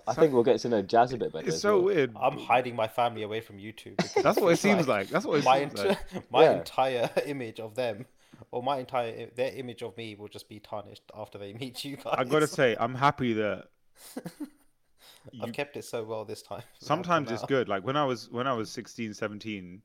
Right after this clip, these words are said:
Speaker 2: some of my friends' parents knew me then, and they formed some opinions of me then. Do you know what I mean?
Speaker 3: <laughs>
Speaker 2: And I'm like, "Come on, that's not fair. I'm, like, sixteen and seventeen. Would you, would you expect?" Obviously, I'm doing dumb stuff.
Speaker 1: I mean, I,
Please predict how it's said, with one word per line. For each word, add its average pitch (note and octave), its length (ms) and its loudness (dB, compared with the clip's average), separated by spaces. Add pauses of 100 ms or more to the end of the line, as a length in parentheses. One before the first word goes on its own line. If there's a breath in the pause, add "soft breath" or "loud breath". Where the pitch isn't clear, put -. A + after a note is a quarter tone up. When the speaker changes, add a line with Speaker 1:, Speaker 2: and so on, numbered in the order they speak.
(280)
Speaker 2:
some A#2+ 220 -8
of A#2+ 80 -6
my G#2+ 140 -6
friends' G#2 340 -8
parents G2+ 420 -6
knew G2+ 160 -10
me G2 120 -8
then, F#2 420 -8 (220)
and G2+ 140 -8
they G2+ 120 -4
formed G#2 340 -10
some G2+ 160 -12
opinions F#2+ 460 -12
of F#2 160 -12
me F#2 100 -12
then. F2+ 260 -12 (140)
Do - 80 -14
you G#2+ 80 -10
know G#2 60 -8
what G#2 80 -4
I G#2 60 -6
mean? G#2 360 -10
Speaker 3:
<laughs> - 60 -20 (360 soft breath)
Speaker 2:
And A2 100 0
I'm B2 100 0
like, A#2 160 -2
"Come C3 200 -6
on, G2+ 80 -8
that's B2+ 160 -8
not G2 160 -8
fair. F2+ 360 -4
I'm, C3+ 220 -8
like, E3+ 180 -2
sixteen C#3 460 -4
and G#2 80 -10
seventeen. A2+ 520 -6
Would A2 140 -8
you, A#2 200 -8
would A2 180 -12
you A2 80 -8
expect?" - 560 -10 (180)
Obviously, A#2 360 -8
I'm F#2+ 100 -8
doing F#2 220 -8
dumb F#2 200 -10
stuff. E2+ 280 -14 (1600 soft breath)
Speaker 1:
I A2+ 60 4
mean, A#2 260 4
I, B2+ 260 6